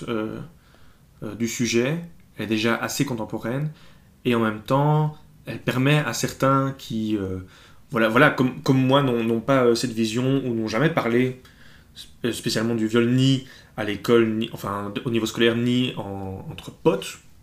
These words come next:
autant mecs que, que femmes, hein, je mets, je mets pas de di-, différence. Ça m'a permis, en quelque sorte, de visualiser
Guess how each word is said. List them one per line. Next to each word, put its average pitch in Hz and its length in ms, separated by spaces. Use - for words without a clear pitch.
autant 151 240
mecs 123 220
que, 98 360
que 101 240
femmes, 113 220
hein, 104 60
je 107 100
mets, 101 180
je 135 100
mets 147 80
pas 120 80
de 113 100
di-, 151 140
différence. 139 600
Ça - 120
m'a 113 60
permis, 151 400
en 139 120
quelque 110 160
sorte, 131 160
de 123 60
visualiser 113 760